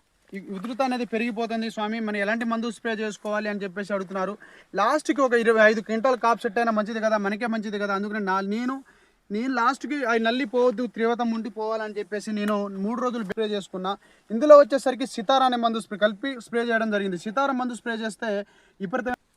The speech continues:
అలాగనే నేను దీంట్లో వచ్చేసరికి Nexan అనే మందు స్ప్రే చేసిన. ఇది వచ్చేసరికి టీ-, ఆ,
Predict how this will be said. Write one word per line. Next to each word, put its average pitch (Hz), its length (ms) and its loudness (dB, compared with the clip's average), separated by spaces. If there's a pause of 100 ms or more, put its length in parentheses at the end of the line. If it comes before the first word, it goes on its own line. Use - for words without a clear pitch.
(240)
అలాగనే 233 380 -4
నేను 226 220 -2
దీంట్లో 226 260 -6
వచ్చేసరికి 220 480 -6 (380)
Nexan 185 340 0
అనే 226 160 -2
మందు 208 200 -4
స్ప్రే 202 200 -6
చేసిన. 190 160 -8 (100)
ఇది 185 120 -4
వచ్చేసరికి 202 440 -8 (100)
టీ-, 190 280 -6
ఆ, 175 40 0